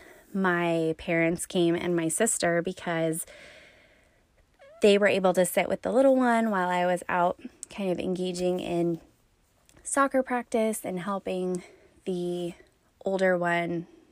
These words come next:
kind of pay attention. And, um,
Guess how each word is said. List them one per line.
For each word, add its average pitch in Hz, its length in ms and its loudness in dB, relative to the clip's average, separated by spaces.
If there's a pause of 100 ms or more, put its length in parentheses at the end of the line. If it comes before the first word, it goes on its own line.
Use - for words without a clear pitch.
(100)
kind 185 220 -4
of 165 160 -2 (460)
pay 175 180 -8
attention. 247 600 0
And, 160 260 -2 (1080)
um, 170 320 -4